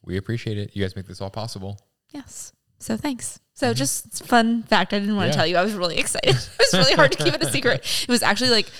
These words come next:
Speaker 2: two minutes after we finished the first part of
Speaker 1: Mm-hmm.
Speaker 2: the podcast, and I was like,
Speaker 1: Man, crushed it.
Speaker 2: Yep. So anyways, now we can jump into the wine
Speaker 1: Yes.
Speaker 2: scale. <laughs>
Speaker 1: Into the wine scale. So the wine scale is a zero to ten scale. It's extremely subjective.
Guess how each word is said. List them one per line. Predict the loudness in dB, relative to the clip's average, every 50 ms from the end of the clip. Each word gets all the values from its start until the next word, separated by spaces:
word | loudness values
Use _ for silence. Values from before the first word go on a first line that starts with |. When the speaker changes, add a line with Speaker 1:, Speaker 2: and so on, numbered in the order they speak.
| -18 -10 -6
Speaker 2:
two | -2 -2 0
minutes | 0 0 -2 -2
after | -4 -4 -4 -4 -4
we | -4 -4
finished | -4 -4 -6 -4 -6 -6 -8
the | -8
first | -8 -8 -10 -8 -6
part | -6 -6 -6 -6 -6
of | -4 -4
Speaker 1:
Mm-hmm. | -2 -2
Speaker 2:
the | -2
podcast, | -4 -4 -4 -4 -6 -4 -2
and | -2
I |
was | -2 -2 -4
like, | -6 -8 _ _ -8 -8 -8 -8 -10 -14 -18 -20 -20 -20 -20 -20 -20 -20 -20 _ -20 -20 -20 -20 -20 -20 -20 -16
Speaker 1:
Man, | -16 -14 -16 -16 -20 _ _ _ _ _
crushed | -8 -8 -8 -8 -8 -10
it. | -12 -14 _ _ -20 _ _ _ -16
Speaker 2:
Yep. | -14 -14 -16 _ _ _ -12
So | -10 -10 -8 -6
anyways, | -6 -4 -4 -4 -6 -6 -6
now | -6 -6
we | -8 -10
can | -12 -14
jump | -14 -14 -14 -16
into | -16 -18 -18
the | -18 -18
wine | -18 -16 -16
Speaker 1:
Yes. | -16 -14 -14
Speaker 2:
scale. | -14 -14 -14 -16 -20 -20
<laughs> | -18 -10 -8
Speaker 1:
Into | -6 -6 -6
the | -6 -8
wine | -8 -10 -12 -14
scale. | -14 -16 -14 -10
So | -8 -8 -6
the | -4 -2
wine | -2 -2 -2 -2
scale | -4 -2 -2 -2 0 -2 -2 -6 _ _ _ _ _ _ _ _ _ _ _ _ _ _ _ -2
is | -2 -2
a | 0
zero | 0 2 2 2
to | 2 0
ten | -6 -6 -8 -8
scale. | -8 -8 -8 -8 -8 -8 -10 _ -20 -20 _ _ _
It's | _ -16
extremely | -8 -8 -6 -4 -4 -4 -2 -2 -2 -4
subjective. | -4 -4 -6 -6 -6 -8 -8 -8 -8 -10 -10 -10 -12